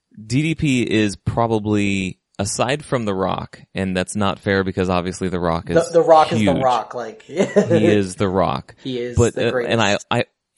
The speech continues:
Speaker 1: anytime that people, you know, are like, "Oh, I'm a fan of The Rock too," I'm like, "No, you don't understand."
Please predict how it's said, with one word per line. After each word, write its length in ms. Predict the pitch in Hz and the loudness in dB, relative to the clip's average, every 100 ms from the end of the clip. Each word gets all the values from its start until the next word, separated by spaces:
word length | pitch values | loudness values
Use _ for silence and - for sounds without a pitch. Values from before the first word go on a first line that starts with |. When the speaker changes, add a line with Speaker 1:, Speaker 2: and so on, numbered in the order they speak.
| - | -2
Speaker 1:
anytime 480 | 120 151 160 139 | 0 0 -2 -2
that 140 | 131 117 | -2 -2
people, 500 | 127 120 113 107 107 | -2 0 0 0 -2
you 120 | 110 | -2
know, 120 | 104 101 | 0 0
are 80 | 104 | 0
like, 180 | 95 - | -2 -2
"Oh, 100 | 165 | -2
I'm 100 | 165 | -2
a 20 | |
fan 140 | 156 | -2
of 60 | 156 | -2
The 60 | 139 | 0
Rock 160 | 139 | -2
too," 200 | - 156 | 0 0
I'm 100 | 120 | 0
like, 160 | 110 104 | -2 0
"No, 100 | 139 | 0
you 100 | 131 | 2
don't 120 | 135 | 0
understand." 500 | 117 101 135 123 107 | -2 -2 -2 -2 -2